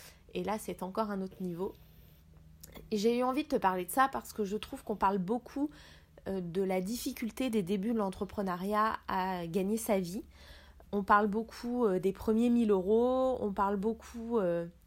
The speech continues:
d'atteindre les cinq mille euros, euh, qui, qui paraissent beaucoup, hein, euh, c'est, c'est beaucoup d'argent. Mais on parle très peu des gens qui ont quitté un job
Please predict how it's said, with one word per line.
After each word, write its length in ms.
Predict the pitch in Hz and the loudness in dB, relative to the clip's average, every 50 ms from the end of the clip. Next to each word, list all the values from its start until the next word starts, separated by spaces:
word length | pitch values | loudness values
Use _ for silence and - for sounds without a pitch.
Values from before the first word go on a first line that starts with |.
| - - _ - - - - - - - | -20 -20 _ -20 -20 -20 -20 -20 -10 -8
d'atteindre 560 | 185 175 208 202 202 - 240 233 220 202 208 | -2 0 0 0 2 0 0 0 0 0 -2
les 100 | 196 185 | -2 -2
cinq 320 | 185 - - 220 208 - - | -4 -2 -4 -4 -4 -2 0
mille 200 | 220 220 202 202 | 0 2 2 2
euros, 360 | 202 190 214 226 240 269 285 - - - - - - - - - - - - | 2 4 4 4 4 4 0 -6 -16 -20 -18 -18 -18 -18 -20 -20 -14 -6 -2
euh, 100 | 180 180 | -2 -2
qui, 420 | 170 - - - 170 165 160 156 151 - | -2 -4 -8 -8 -8 -6 -6 -8 -8 -10
qui 160 | - 165 160 | -10 -10 -6
paraissent 360 | - 165 156 165 170 165 170 | -6 -6 -4 -4 -4 -4 -4
beaucoup, 360 | 170 190 190 - - 269 269 | -4 -6 -6 -2 0 2 4
hein, 240 | 240 214 208 214 196 | 4 4 2 2 0
euh, 280 | 170 156 151 156 160 160 156 - | -2 -4 -6 -8 -10 -10 -12 -14
c'est, 300 | - - - - - - | -14 -14 -12 -10 -8 -6
c'est 220 | - - - 208 214 | -6 0 2 2 2
beaucoup 360 | 185 180 175 - - 214 202 | 2 -2 -6 -6 -6 -4 -2
d'argent. 400 | 180 170 160 180 180 214 - - - - - - - - - - - - - - | -2 -2 -2 -4 -4 -6 -6 -8 -12 -20 -20 -20 -20 -20 -20 -20 -20 -18 -6 -2
Mais 380 | 202 208 214 226 240 269 302 311 - | 0 2 2 2 2 2 0 -2 -2
on 140 | - 214 190 | -4 0 2
parle 200 | 226 214 226 226 | 2 2 2 0
très 220 | - - 277 240 | -2 -2 -2 -2
peu 380 | 240 - - 240 247 294 294 - | -2 -4 -4 -4 -2 -2 -4 -4
des 300 | 196 175 170 196 202 208 | -6 -4 0 2 2 2
gens 260 | 190 202 214 233 311 - - - - - - | 2 2 0 -2 -2 -8 -14 -20 -20 -20 -18
qui 260 | - - - 220 208 | -14 -8 -6 -4 -2
ont 160 | 202 196 196 196 | -2 -2 -2 -4
quitté 460 | - - - - - - 262 254 247 | -6 -8 -10 -6 -4 -2 0 0 2
un 140 | 220 202 196 | 0 0 0
job 420 | 175 202 226 226 220 196 208 202 | 0 0 0 0 0 -2 -4 -8